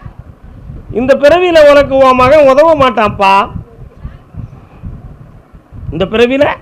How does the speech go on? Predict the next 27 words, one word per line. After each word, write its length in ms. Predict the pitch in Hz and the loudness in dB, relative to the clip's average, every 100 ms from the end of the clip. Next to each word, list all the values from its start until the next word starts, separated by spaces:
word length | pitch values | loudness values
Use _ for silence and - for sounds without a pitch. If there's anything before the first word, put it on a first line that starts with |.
| _ - - - _ 247 233 - - - | _ -20 -20 -20 _ -20 -20 -20 -20 -6
உன் 220 | 196 220 | -4 0
மகன் 260 | 240 285 285 | 2 4 4
உனக்கு 240 | 233 196 | 2 -2
உதவ 260 | 202 226 233 | -2 0 0
மாட்டான். 420 | 196 143 135 - - - - - - - _ - - | -2 -4 -8 -10 -16 -20 -20 -20 -20 -20 _ -20 -10
உன்னுடைய 400 | - 233 254 240 226 | -4 0 2 4 2
சுய 240 | 240 294 311 | 2 4 4
வாழ்க்கையை 380 | 285 269 262 254 | 4 2 0 0
பார்த்து 300 | 233 247 285 | 2 -2 0
உன் 160 | 262 | 0
வாழ்க்கையை 440 | 233 226 247 247 226 | 2 0 0 -2 -2
சரியாக்கி 540 | 208 220 285 254 233 | 0 0 0 -2 -4
கொள்வது 340 | 214 208 214 233 | -4 -2 -4 -4
நல்லது. 580 | 175 170 151 190 165 - _ - - - _ - | -6 -6 -6 -8 -10 -14 _ -20 -20 -20 _ -4
வீடெல்லாம் 420 | 196 277 285 269 | 0 2 2 4
யார் 160 | 262 285 | 2 2
பேருக்கு 320 | 269 262 233 | 2 2 0
வச்சிருக்கிய? 420 | 196 202 160 135 - - _ _ - - _ - _ - - 196 | -2 -4 -6 -10 -12 -18 _ _ -20 -20 _ -20 _ -20 -8 0
மாத்தி 260 | 233 254 220 | 0 0 -4
கொடுத்துறாத. 420 | 220 220 214 185 151 104 _ _ _ _ - | -2 0 0 0 -2 -6 _ _ _ _ -10
உனக்கு 420 | 165 214 220 208 208 | -2 0 0 0 0
எழுதி 180 | 247 269 | 0 0
மாத்தி 260 | 240 254 269 | 0 0 0
தர 180 | 247 240 | 0 0
சொல்லி 200 | 220 247 247 | 0 0 0
உன்னை 180 | 226 214 | 0 -2
துன்பப்படுத்துவான். 800 | 196 226 262 240 202 185 165 | -4 -2 0 0 -4 -2 -4